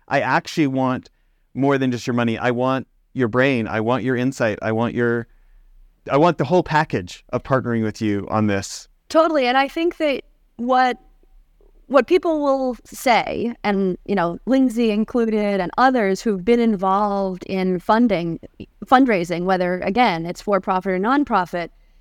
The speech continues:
Speaker 2: you might be able to get a commitment or a gift from someone once, but if you don't view it as a relationship and really nurture and respect it,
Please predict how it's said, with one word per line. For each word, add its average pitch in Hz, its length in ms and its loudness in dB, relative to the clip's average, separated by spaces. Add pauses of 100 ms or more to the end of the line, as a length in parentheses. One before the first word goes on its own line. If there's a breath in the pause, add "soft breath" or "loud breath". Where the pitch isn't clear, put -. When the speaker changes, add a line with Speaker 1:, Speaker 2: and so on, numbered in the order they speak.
(220)
Speaker 2:
you 285 180 0
might 427 240 2
be 311 160 0
able 269 220 0
to 262 120 -6
get 208 400 0 (120)
a 220 60 -2
commitment 226 640 0
or 190 140 0
a 180 80 0
gift 185 240 0
from 226 240 0
someone 190 480 -2
once, 175 560 -4 (720)
but 285 160 6
if 285 140 -2
you 302 180 2
don't 370 300 2
view 226 260 -2
it 240 280 0
as 208 300 0
a 220 60 -4
relationship 247 880 -2 (100)
and 226 220 4
really 220 380 0
nurture 240 840 0 (100)
and 196 400 -2
respect 185 520 -2
it, 370 240 0